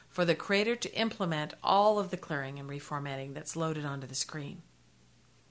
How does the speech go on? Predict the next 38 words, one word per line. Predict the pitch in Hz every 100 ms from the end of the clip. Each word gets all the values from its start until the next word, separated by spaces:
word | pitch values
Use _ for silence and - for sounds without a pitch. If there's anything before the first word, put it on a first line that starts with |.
| - _ -
Then | 156 170 202 262
you'll | 277
press | 277 - 208 -
the | -
pause | 185 - 196 196 185
button | 156 165 - 143 139
on | - 156
the | 147
recording | 147 - 180 156 131 160 - - - - -
and | - 240
wait | 311 320
for | - 151
a | 143
few | 156
seconds | 147 - 143 131 -
or | 143
minutes, | 147 123 170 - - - - - - -
listening | 220 254 262 - 247 240
or | 190 160
sensing | - - 185 180 - 170 170 175 - - -
for | 185
a | 170
feeling | - 233 233 233 220 -
of | 160 165 160 165
your | 160 -
answer. | 147 143 - 135 - - _ _ - - _ - 175
It'll | 196
come. | 202 151 123 - - - - _ - - _ - -
The | 196
Creator | - 240 240 233
is | 214
the | 208 - -
only | 175 175 170
one | 151 147
that | 151
implements | 147 - 143 143 -
this | 147 -
work, | 170 165 - -